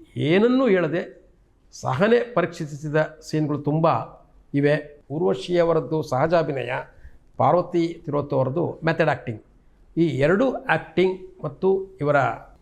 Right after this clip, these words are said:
ಆ ಟೈಮಿಂಗ್ ಅನ್ನೋದು ಟಾಪ್ ನಾಚ್, ಅದ್ರ ಬಗ್ಗೆ ಎರಡು ಮಾತಿಲ್ಲ.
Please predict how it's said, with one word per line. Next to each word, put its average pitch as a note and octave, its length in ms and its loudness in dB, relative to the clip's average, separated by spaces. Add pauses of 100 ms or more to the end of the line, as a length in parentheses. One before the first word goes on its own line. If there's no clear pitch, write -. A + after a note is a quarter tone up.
(120)
ಆ C3 80 4
ಟೈಮಿಂಗ್ F#3 760 0
ಅನ್ನೋದು D3 600 0 (260)
ಟಾಪ್ D3+ 280 2
ನಾಚ್, - 320 -4 (420)
ಅದ್ರ G3+ 160 2
ಬಗ್ಗೆ E3 600 0
ಎರಡು D#3 180 0
ಮಾತಿಲ್ಲ. C3 560 -2